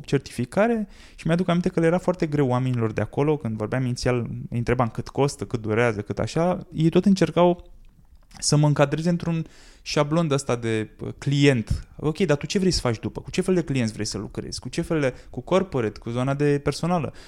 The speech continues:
Și eu, "Nu vreau să lucrez nimic, vreau doar să fac formare." Și ăștia nu înțelegeau, știi? Că majoritatea oamenilor se duc și-și fac formare că vor să practice. Eu n-aveam nicio intenție să practic. Și am făcut, uh, formarea asta, a durat, nu știu, șase, opt luni, nouă luni, nu mai știu cât,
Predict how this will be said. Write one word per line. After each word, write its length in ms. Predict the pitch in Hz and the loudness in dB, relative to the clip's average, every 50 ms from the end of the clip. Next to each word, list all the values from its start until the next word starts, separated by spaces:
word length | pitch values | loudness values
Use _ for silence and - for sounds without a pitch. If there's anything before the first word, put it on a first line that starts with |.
| - - | -20 -14
Și 120 | - - | -4 0
eu, 60 | 214 247 | 2 4
"Nu 220 | 262 247 226 226 | 6 6 6 6
vreau 160 | 214 214 220 | 6 6 4
să 100 | 214 - | 4 2
lucrez 240 | 220 208 - 226 208 | 0 0 2 2 2
nimic, 220 | 196 208 214 208 | 4 4 4 4
vreau 160 | 143 143 156 156 | 4 4 4 4
doar 120 | 165 156 | 4 2
să 60 | - | 2
fac 120 | - 165 - | 0 -2 0
formare." 480 | - 160 160 165 160 127 - - - - | 0 0 2 2 0 0 -2 -4 -8 -12
Și 80 | - - | -14 -16
ăștia 160 | - - 143 | -6 0 2
nu 60 | 156 | 4
înțelegeau, 500 | 165 156 - 170 156 151 147 143 147 117 | 4 6 4 4 4 4 2 2 0 0
știi? 260 | 113 - - - - - - - - - - - | -2 -4 -8 -10 -10 -10 -12 -16 -20 -20 -20 -10
Că 140 | - - 117 - | -8 -8 -6 -2
majoritatea 420 | 131 131 123 135 127 - 165 160 | -2 0 0 0 0 0 0 2
oamenilor 280 | 160 151 175 180 175 - | 0 0 0 0 -2 -4
se 80 | - 151 | -4 -4
duc 100 | 156 175 | -4 -6
și-și 180 | - 196 - | -6 -4 -4
fac 160 | - 170 160 | -2 -2 -2
formare 360 | - - 156 151 170 185 190 185 | -2 -2 -2 0 2 2 0 0
că 120 | - 190 | 0 2
vor 140 | 180 185 175 | 2 4 4
să 120 | - - | 4 2
practice. 500 | 180 - 165 - - - - - - - 180 | 4 4 2 2 0 -4 -14 -12 -10 -6 -4
Eu 120 | 180 190 | 0 0
n-aveam 260 | 190 185 175 170 170 170 | 2 2 2 2 4 4
nicio 240 | 170 143 - - | 4 4 4 2
intenție 400 | 143 147 170 - 156 98 95 - | 2 4 4 4 2 2 0 -2
să 80 | - - - | -4 -6 -6
practic. 480 | - - - - - 151 - - - - - - - - - - - - - - - - - | -8 -10 -10 -12 -14 -14 -14 -16 -20 -20 -20 -20 -20 -20 -20 -16 -14 -14 -14 -14 -16 -18 -4
Și 100 | - - | 0 2
am 60 | 180 | 4
făcut, 300 | 160 170 170 214 226 - | 4 4 4 2 2 4
uh, 260 | 240 208 196 185 165 156 147 - - - _ - - - - - - - - - | 6 6 6 6 4 0 -4 -6 -12 -20 _ -20 -20 -20 -20 -20 -20 -20 -20 -20
formarea 580 | - - - - 143 143 156 165 160 135 113 | -20 -4 0 2 2 4 4 4 4 2 2
asta, 480 | 110 127 - - - 165 180 170 139 131 | 0 -4 -6 -4 -4 -2 -2 -4 -6 -8
a 140 | - - - - | -12 -14 -12 -10
durat, 200 | 127 135 131 107 | -8 -6 -6 -6
nu 60 | 107 | -8
știu, 160 | - - - | -10 -12 -16
șase, 300 | - - 147 143 - - | -8 -6 -4 -4 -2 -4
opt 160 | 131 135 127 117 | -4 -4 -4 -4
luni, 180 | 135 147 131 | -4 -2 -2
nouă 180 | 117 123 131 117 | -2 -2 0 0
luni, 120 | 120 135 | 0 -2
nu 80 | 123 113 | -2 -2
mai 100 | 101 110 | -4 -6
știu 180 | - - - | -6 -8 -10
cât, 260 | - - 208 - - | -6 -6 -6 -6 -6